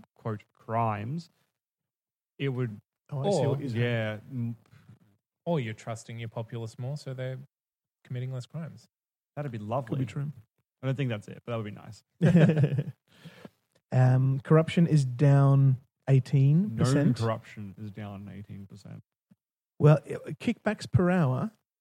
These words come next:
Speaker 2: there were point eight
Speaker 3: Yeah.
Speaker 2: kickbacks per hour. There are now point six seven
Speaker 3: Ooh, all right.
Speaker 2: kickbacks per hour. Down eighteen percent. I think that's a fantastic result.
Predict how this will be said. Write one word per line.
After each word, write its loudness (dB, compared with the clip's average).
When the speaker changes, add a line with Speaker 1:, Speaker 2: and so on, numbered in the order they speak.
Speaker 2:
there 4
were 2
point 0
eight -4
Speaker 3:
Yeah. -4
Speaker 2:
kickbacks -6
per -2
hour. -2
There 2
are 0
now 0
point -4
six -14
seven -6
Speaker 3:
Ooh, -10
all -14
right. -10
Speaker 2:
kickbacks -8
per 0
hour. -8
Down 0
eighteen 0
percent. -6
I -8
think -8
that's -12
a -12
fantastic -12
result. -10